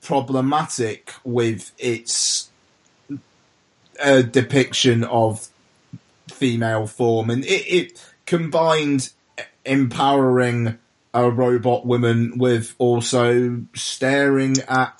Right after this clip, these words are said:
her hotness. Um, so, Annihilation, strong female cast,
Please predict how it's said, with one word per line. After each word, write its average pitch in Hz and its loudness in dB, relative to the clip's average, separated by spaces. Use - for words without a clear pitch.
her 123 0
hotness. 113 -4
Um, 160 0
so, 196 0
Annihilation, 180 0
strong 175 0
female 135 2
cast, 147 -2